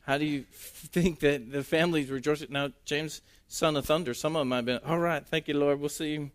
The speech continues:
when you come back to get us." But God makes providential decisions, and in all of these, friends, God is God. And the way that I use that teaching in Acts twelve, I'll say that on some days James is put to death, and on some days Peter lives, but in all days God is God.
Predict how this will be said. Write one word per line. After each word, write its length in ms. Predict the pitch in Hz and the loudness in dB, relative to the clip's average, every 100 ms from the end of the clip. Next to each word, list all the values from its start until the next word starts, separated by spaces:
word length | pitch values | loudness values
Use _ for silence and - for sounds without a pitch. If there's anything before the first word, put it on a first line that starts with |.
| _ _ _ | _ _ _
when 100 | 135 | -8
you 80 | 139 | -4
come 200 | - 160 | 0 2
back 200 | 160 - | 0 0
to 80 | 139 | -2
get 220 | 151 131 | 0 -2
us." 100 | 101 | 0
But 300 | - 147 147 - - - - | 2 2 2 -10 -20 -20 -2
God 200 | 131 175 | 2 2
makes 240 | 180 151 | 2 -2
providential 600 | - 180 170 156 160 - | 0 0 2 -2 -4 -6
decisions, 600 | 131 127 - 190 131 120 - | -6 -6 -4 -6 -6 -10 -10
and 160 | 139 139 | -4 -2
in 140 | 147 | -2
all 320 | 135 143 185 180 | 2 4 4 0
of 140 | 107 | -6
these, 340 | 110 110 110 - | -8 -10 -12 -14
friends, 320 | - 156 135 | -6 -4 -4
God 300 | 139 135 175 | -4 -4 -2
is 120 | 151 | -4
God. 300 | - - 90 87 _ _ _ _ | -6 -8 -8 -16 _ _ _ _
And 100 | 123 | -4
the 80 | 127 | 2
way 160 | 143 156 | 4 4
that 160 | 147 | 2
I 100 | 143 | 0
use 340 | 139 147 156 156 | 2 2 0 0
that 180 | 139 | -4
teaching 360 | - 160 - 139 | -2 -4 -2 -2
in 120 | 131 | 0
Acts 300 | 131 123 - | 0 -2 -8
twelve, 360 | - 143 175 131 | -2 0 2 0
I'll 120 | 120 | -4
say 240 | - 139 | 0 0
that 180 | 131 123 - - - | 2 -2 -8 -10 -6
on 100 | 139 | -2
some 220 | 165 190 | 0 2
days 320 | 165 139 123 | 2 2 0
James 340 | - 143 156 | -2 -2 0
is 120 | 151 - | -4 -4
put 180 | 147 | -6
to 80 | - | -4
death, 380 | 131 139 143 - | 2 2 2 -4
and 100 | 120 | -8
on 80 | 113 | -6
some 220 | - 151 | -4 -2
days 180 | 139 127 | -2 -4
Peter 300 | - 139 127 | -4 -4 -2
lives, 340 | 120 135 123 | 0 -2 -4
but 160 | - 123 | -8 -8
in 140 | 120 | -4
all 160 | 131 175 | -4 -6
days 260 | 117 110 | -8 -10
God 260 | - 117 117 | -6 -6 -6
is 120 | 107 | -10
God. 280 | - 110 101 | -10 -10 -12